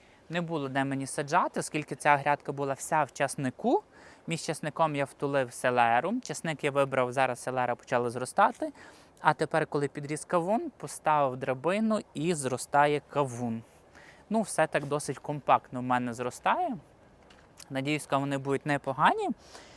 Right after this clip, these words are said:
Дивлячись, як він набирає, досить непогано. Велетенський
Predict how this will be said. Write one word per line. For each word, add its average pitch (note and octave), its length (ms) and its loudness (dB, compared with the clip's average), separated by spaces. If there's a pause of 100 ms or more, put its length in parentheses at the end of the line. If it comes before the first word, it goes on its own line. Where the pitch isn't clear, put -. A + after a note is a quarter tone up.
(160)
Дивлячись, E3+ 400 2
як - 100 -10
він E3+ 120 -2
набирає, D#3+ 420 2
досить D#3+ 380 -2
непогано. B2+ 760 2 (4000)
Велетенський C#3 840 -2